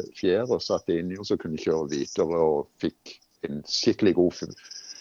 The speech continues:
overhaling når jeg kom til Sør-Afrika. Men hadde ikke vært for Ervin og sånne folk som, eh, har vært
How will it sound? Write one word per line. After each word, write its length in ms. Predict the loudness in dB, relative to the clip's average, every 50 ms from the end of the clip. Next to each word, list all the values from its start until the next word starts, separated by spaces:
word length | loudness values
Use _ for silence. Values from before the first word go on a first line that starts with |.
| -20 -10 2
overhaling 600 | 4 4 6 6 4 4 6 4 2 2 0 -4 -2
når 80 | -2
jeg 80 | -2 -2
kom 160 | -4 -8 -8
til 140 | -8 -10 -6
Sør-Afrika. 600 | -2 -2 0 2 2 0 0 -2 -8 -8 -6 -6
Men 220 | -6 -6 -8 -10 -10 -12
hadde 240 | -8 -6 -4 -4 -4
ikke 180 | -4 -4 -4 -2
vært 240 | -2 -6 -8 -10
for 140 | -10 -10 -8 -6 -4
Ervin 540 | -2 -2 -2 -2 -4 -6 -8 -8 -10 -14 -16 _ _ _ -20 -20 -20 -20 -20 _ -8 -2
og 140 | 0 0 0
sånne 420 | 0 -2 -2 -2 -2 0 -2 -4
folk 320 | -2 0 0 0 0 -2 -8
som, 460 | -10 -8 -6 -6 -4 -4 -4 -2 -2
eh, 200 | -2 -2 -4 -4 -6 -8 -14 -20 _ _ _ _ -20 _ _ _ _ _ _ _ _ _ _ _ _ _ _ _ _ _ _ _ _ -14
har 220 | -2 2 2 2
vært 340 | 4 4 4 2 2 -2 -12